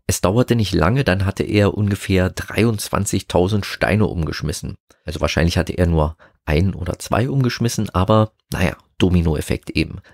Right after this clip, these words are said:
Ich hab versucht, mir die Verzweiflung in den Herzen von Robin Paul Weijers, der zahlreichen Helfer, der Leute von der Produktionsfirma und dem Fernsehsender vorzustellen, aber es ist mir nicht gelungen. Nacht senkte sich auf ihre Seelen und sie,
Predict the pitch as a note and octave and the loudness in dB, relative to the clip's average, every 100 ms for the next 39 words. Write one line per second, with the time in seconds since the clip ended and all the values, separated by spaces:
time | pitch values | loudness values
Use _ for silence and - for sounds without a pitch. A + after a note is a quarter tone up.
0 | _ D#2+ E2 - G#2 F#2 - F#2+ F2+ F2 | _ -4 -2 0 2 2 -2 0 0 0
1 | - - - - F#2+ F2+ F2+ A#1+ E2+ - | -4 -6 -4 -2 -2 0 -2 -2 -2 -2
2 | F#2+ - F#2 - E2+ E2+ G#2 F2+ E2+ F2+ | -4 -4 -8 -6 -4 -2 -4 -4 0 0
3 | F2 - G2 G2+ F#2 - - E2 F2 - | 0 0 2 2 0 -8 -4 -2 -2 -4
4 | - F#2+ F#2+ F#2 G2 E2+ F2+ A2 G2 F2+ | 0 2 2 0 0 0 0 0 0 2
5 | F2+ F2+ A#2 - G2+ G2 - G2+ F#2 - | 4 4 2 0 -2 -2 -2 -4 -4 -2
6 | G#2+ B2+ - G#2 G#2 G#2 - C3+ C3+ G2 | 0 0 0 0 0 -2 0 2 2 0
7 | - - A#2+ G2 F#2+ F#2+ - G2+ G#2+ - | -4 -2 -2 -2 -2 -2 -2 -2 -2 -4
8 | - G2+ G#2 A2 G#2+ - F2+ F#2 F2+ - | 0 2 4 2 -2 -4 0 2 0 -2
9 | - F2 F2 F2+ - F2 F2+ F#2 E2 - | -4 -2 -2 -4 -4 0 2 2 0 -6
10 | - - F2+ A2 - - E2+ A2+ G#2 G2 | -14 -2 -2 -2 -8 0 2 2 0 -2
11 | G2+ F#2 - G2+ F#2 F2+ G2 A2 G2+ F2 | 0 -2 -2 0 0 2 4 4 2 -2
12 | F#2+ - G#2 G2 | -4 0 2 2